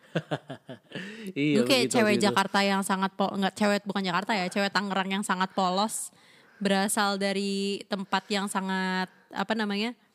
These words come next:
Speaker 2: eh, mono, eh, bukan mono, home, apa sih, yang sama semua gitu.
Speaker 1: Heeh.
Speaker 2: Terus tiba-tiba dilempar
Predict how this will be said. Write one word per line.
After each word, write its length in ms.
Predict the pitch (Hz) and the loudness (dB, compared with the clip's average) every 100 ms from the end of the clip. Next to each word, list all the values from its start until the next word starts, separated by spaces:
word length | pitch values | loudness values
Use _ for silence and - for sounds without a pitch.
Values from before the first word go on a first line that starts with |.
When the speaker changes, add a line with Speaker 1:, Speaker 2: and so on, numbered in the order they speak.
| _ _ _ - | _ _ _ -6
Speaker 2:
eh, 380 | 196 190 190 190 | -2 0 0 0
mono, 760 | 214 208 202 202 202 202 196 | 0 2 2 2 2 0 -2
eh, 120 | - 180 | -4 -6
bukan 240 | 185 196 | -4 -4
mono, 240 | 190 208 208 - | -4 -6 -6 -4
home, 260 | 226 208 202 _ - | -2 -2 -4 _ -12
apa 180 | 208 | -6
sih, 200 | 254 339 - | -4 -4 -2
yang 120 | 220 | 0
sama 240 | 226 202 196 | 2 2 0
semua 440 | - 233 214 208 247 | -2 0 0 0 -2
gitu. 280 | 220 190 196 - _ _ _ | -6 -8 -10 -14 _ _ _
Speaker 1:
Heeh. 300 | - - - 107 | -10 -8 -8 -8
Speaker 2:
Terus 120 | 220 | -6
tiba-tiba 320 | 226 208 - 240 | -2 0 2 2
dilempar 800 | 208 202 226 - 220 208 190 | 4 4 4 4 4 2 -2